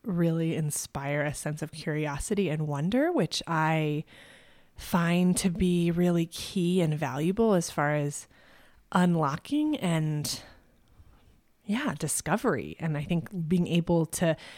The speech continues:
ha-, be a young child and explore and really see places with this eye of magic and wonder, um, is incredibly valuable. And, and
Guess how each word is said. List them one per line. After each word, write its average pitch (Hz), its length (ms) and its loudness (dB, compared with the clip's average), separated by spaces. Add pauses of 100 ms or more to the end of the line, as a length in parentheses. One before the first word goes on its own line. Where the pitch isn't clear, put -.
(200)
ha-, - 240 0
be 180 180 2
a 175 60 4
young 165 320 2
child 160 480 2
and 147 100 0
explore 147 720 0
and 151 160 2
really 139 220 0
see 143 680 -2 (480)
places 147 760 0
with 139 240 -4
this 151 240 -6
eye 135 260 -6
of 135 300 -2
magic 139 480 -4
and 135 260 -8 (500)
wonder, 151 600 -2 (200)
um, 143 500 -6 (1040)
is 175 200 -2
incredibly 170 600 -2
valuable. 151 600 -4
And, 151 360 -4
and 147 380 -2